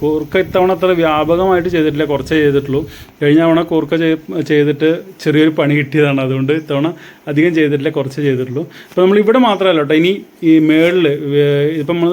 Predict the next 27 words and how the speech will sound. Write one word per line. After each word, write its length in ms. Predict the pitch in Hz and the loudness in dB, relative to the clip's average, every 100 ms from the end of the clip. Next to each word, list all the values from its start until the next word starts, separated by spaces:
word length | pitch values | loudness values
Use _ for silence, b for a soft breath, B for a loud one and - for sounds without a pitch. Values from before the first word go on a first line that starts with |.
| 180 | 2
വീടിൻ്റെ 300 | 160 160 165 175 | 2 2 0 0
പുറകുവശത്താണ് 460 | 151 151 147 165 156 | 0 0 0 -2 0
കണ്ടത്. 180 | 135 143 | 0 0
ഇനി 100 | 151 143 | 0 -2
വീടിൻ്റെ 260 | 143 151 156 | -2 0 -2
മേളിൽ 300 | 143 139 151 196 B B B 156 | -2 -2 -2 -4 B B B -2
നമ്മൾ 180 | 151 151 | 0 2
കുറച്ച്, 280 | 143 143 156 156 - 160 | 0 -2 -4 -4 -6 -4
ആ, 40 | 143 139 135 143 147 | 0 0 0 -2 0
ഇതേപോലെ 360 | 143 139 139 143 | 0 2 -2 -2
കൂവയും 280 | 139 139 143 | -2 0 0
ചേമ്പൊക്കെ 320 | 139 127 135 135 | 0 0 -2 -2
ചെയ്തിട്ടുണ്ട്, 400 | 131 131 131 131 143 B 151 | -4 -2 -2 -4 -8 B -2
നനക്കിഴങ്ങൊക്കെ 600 | 143 143 151 151 156 151 143 | 0 2 2 2 0 0 0
ചെയ്തിട്ടുണ്ട്. 340 | 135 123 127 135 | -2 -2 -6 -4
അത് 60 | 135 | -4
കാണിച്ചു 220 | 127 127 | -6 -8
തരാം. 120 | 131 151 | -8 0
ഇത് 80 | 160 | 0
നമ്മുടെ 180 | 165 170 | 2 2
തൊഴുത്താണ് 380 | 147 143 147 123 | 2 2 -4 -4
കേട്ടോ. 160 | 123 127 B B B B B B B B B B B - | -6 -8 B B B B B B B B B B B -4
ഇത് 100 | 147 | 2
തൊഴുത്തിൻ്റെ 420 | 160 147 147 156 185 170 | 2 2 2 0 2 0
പുറകുവശത്ത്, 600 | 147 139 143 156 135 175 220 175 156 | 0 2 0 -2 -4 -2 -4 -6 -4
ആ, 40 | 139 135 135 131 | -4 -2 -4 -2
കൂവ 240 | 143 135 | 0 2